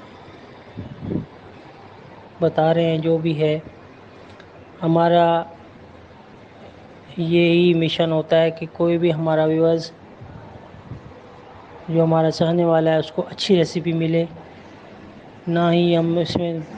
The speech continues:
दो नंबरी काम करते हैं, ना ही हमें ज़रूरत है। हम एक नंबर ज़बरदस्त और अच्छा काम करके दिखाते हैं। दो नंबरी वाला तो काम हमें बिल्कुल पसंद ही नहीं करते। तो उसके बाद हम इसमें थोड़ा सा ग्लूकोज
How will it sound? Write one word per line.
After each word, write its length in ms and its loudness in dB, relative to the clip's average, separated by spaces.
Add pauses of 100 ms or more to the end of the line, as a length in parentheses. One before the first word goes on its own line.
(140)
दो 200 2
नंबरी 280 0
काम 280 -2
करते 300 -2
हैं, 180 2
ना 160 -2
ही 120 -2
हमें 160 -2
ज़रूरत 460 -4
है। 80 -2
हम 140 -8
एक 280 -6
नंबर 220 0 (200)
ज़बरदस्त 520 2
और 100 -6
अच्छा 260 -4
काम 260 -4
करके 260 -2
दिखाते 400 -4
हैं। 120 -6 (1500)
दो 180 2
नंबरी 300 0
वाला 180 2
तो 120 -8
काम 240 -2
हमें 440 -4
बिल्कुल 260 -2
पसंद 340 -4
ही 60 0
नहीं 140 -2
करते। 360 -4 (1900)
तो 520 -6 (220)
उसके 220 -4
बाद 200 2
हम 140 -2
इसमें 240 -4
थोड़ा 180 4
सा 120 2
ग्लूकोज 500 0